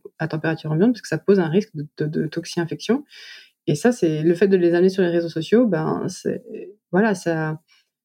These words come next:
ça, euh, ça, c'est de la prévention, tout simplement. Après, faut pas tomber dans le, parfois, je me dis, il faut faire gaffe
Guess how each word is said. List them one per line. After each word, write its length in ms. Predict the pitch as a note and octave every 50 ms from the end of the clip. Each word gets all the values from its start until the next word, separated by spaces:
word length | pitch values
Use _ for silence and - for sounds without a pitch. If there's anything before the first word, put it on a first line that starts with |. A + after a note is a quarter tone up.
| _ _ _
ça, 200 | - D#3+ D#3+ D3+
euh, 440 | D#3+ D#3+ D#3+ D#3+ D#3+ D#3+ D#3 - -
ça, 200 | - - D#3+ D#3+ E3+ F3 E3 - - - -
c'est 180 | - - -
de 60 | D#3 D#3
la 80 | D#3+
prévention, 440 | - - F3+ F3 A3 A#3 - D4+ C4+
tout 120 | - -
simplement. 400 | F#3 F#3 F#3 F3+ - G3 G#3 G#3+
Après, 400 | G3 - - - A#3+ B3 B3 B3 _ _ _ _ _ -
faut 100 | G#3 F#3+
pas 160 | G3+ G3+ G#3+
tomber 360 | G#3+ - G#3+ G#3+ A3 A3+ A3+
dans 220 | G3+ G3 F#3 F3+
le, 760 | F3+ F3 F3 E3+ E3+ E3+ E3+ E3+ E3+ E3 E3 E3 - G#3 F#3+ F#3
parfois, 300 | - F3 F3 - - G#3+
je 140 | G#3+ G#3+ G3+
me 100 | F#3 F3+
dis, 160 | F3 F#3+ G#3+
il 40 | G#3+
faut 140 | - G3 F#3
faire 220 | F#3 F3+ F3 E3+
gaffe 340 | E3 F#3+ G3+ G#3 G3+ -